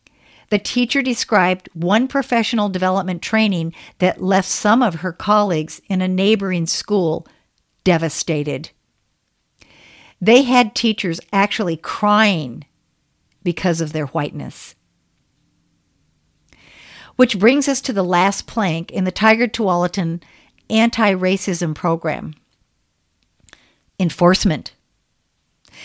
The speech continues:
As soon as Un took over as equity and inclusion director, she formulated a new hate speech policy designed not just to prevent truly discriminatory speech, but also to pathologize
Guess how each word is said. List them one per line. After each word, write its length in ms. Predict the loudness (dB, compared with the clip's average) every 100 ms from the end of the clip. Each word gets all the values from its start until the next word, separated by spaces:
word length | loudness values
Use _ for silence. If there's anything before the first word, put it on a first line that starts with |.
| -14 2
As 140 | 2
soon 320 | 2 2 2
as 160 | 0 0
Un 260 | 0 2 0
took 240 | -2 0
over 320 | 0 0 -4
as 180 | -4 -4
equity 420 | -2 0 0 0 0
and 100 | -2
inclusion 380 | 0 0 0
director, 560 | 0 0 -2 -2 -10 -10 _ -20
she 160 | -4 -4
formulated 720 | 2 2 4 2 2 0 0
a 100 | 0
new 280 | 2 2 2
hate 280 | 2 0 0
speech 540 | -6 -2 -2 -4 -4
policy 500 | 0 0 -2 -4 -4
designed 560 | -2 2 4 4 0 -6 -14 2
not 220 | 4 4
just 180 | 2 -2
to 80 | -2
prevent 380 | 0 0 0 -4
truly 360 | -4 0 -2
discriminatory 1080 | -2 -6 -6 -6 0 0 0 -4 -4 -2 -4
speech, 640 | -6 -2 0 0 -4 -14 _ _ _ -20 -12
but 160 | -12 -8 0
also 480 | 0 0 -4 -4
to 180 | -6 -10 -12 _ _
pathologize 1080 | -2 2 6 6 4 0 -4 -4 -8 -18